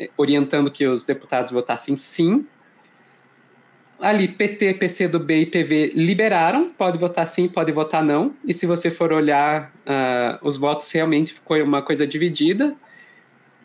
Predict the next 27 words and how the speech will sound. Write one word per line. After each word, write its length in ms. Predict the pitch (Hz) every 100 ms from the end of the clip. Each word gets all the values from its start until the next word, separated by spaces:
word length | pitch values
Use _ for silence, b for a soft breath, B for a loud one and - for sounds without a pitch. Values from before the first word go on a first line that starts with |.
| _ _ _
O, 600 | - 185 175 170 170 - - -
e 80 | 208
daí 200 | 214 220
você 260 | 220 214
tem 280 | 196 190 185
ali, 520 | 165 151 190 220 135 _ _ _ _ _ _ - -
o 480 | 160 165 160 160 - _
que 140 | - 160
vo-, 220 | 147 -
é, 640 | 151 151 139 135 - - - -
é, 300 | 131 127 123
orientaram 460 | 135 147 143 156 151
contra, 520 | - 208 240 233 143
tem 260 | 143 170 160
pessoal, 680 | - 185 - 185 190 226
Rede, 580 | 233 190 196 208 233 247 - - _ -
Novo. 600 | 214 233 214 196 123 - _ _ _ B B B B B -
Então, 360 | 220 214 - 190
cara, 300 | 214 220 196
é, 320 | - 185 -
é 40 | 190
muito 240 | 220 254
en-, 240 | 240 -
engraçado 640 | 214 196 208 202 233 196 175
você 240 | 190 202
ver 200 | 196 190
que 200 | 190 202